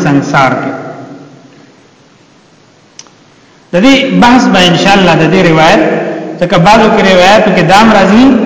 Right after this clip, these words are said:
چې دا کم نا واده کړي دي، نو دې سل کروڑې وخه، او یو کال د ملک نه جلا وطن کې. او چې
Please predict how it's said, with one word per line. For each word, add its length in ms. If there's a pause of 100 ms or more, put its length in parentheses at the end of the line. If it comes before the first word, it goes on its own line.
(420)
چې 100
دا 180 (260)
کم 120 (100)
نا 80
واده 280 (100)
کړي 160
دي، 480 (920)
نو 140
دې 200
سل 280
کروڑې 440 (140)
وخه، 260
او 120
یو 380
کال 160 (120)
د 120
ملک 200
نه 80
جلا 260
وطن 340
کې. 80 (1500)
او 100
چې 160